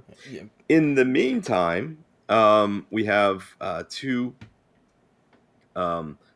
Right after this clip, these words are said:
Speaker 2: Decepticons show up, Shatter and Dropkick,
Speaker 1: Mm-hmm.
Speaker 2: and, uh, they kinda trick the humans of, like, "Hey, um, we're really, like, good robots,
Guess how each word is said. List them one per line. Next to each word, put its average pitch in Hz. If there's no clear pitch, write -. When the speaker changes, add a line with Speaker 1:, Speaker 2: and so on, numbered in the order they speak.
Speaker 2:
Decepticons 85
show 82
up, -
Shatter 120
and 92
Dropkick, -
Speaker 1:
Mm-hmm. 131
Speaker 2:
and, 92
uh, 90
they 104
kinda -
trick -
the 156
humans 147
of, 123
like, 127
"Hey, 131
um, 123
we're -
really, 160
like, 113
good 123
robots, 120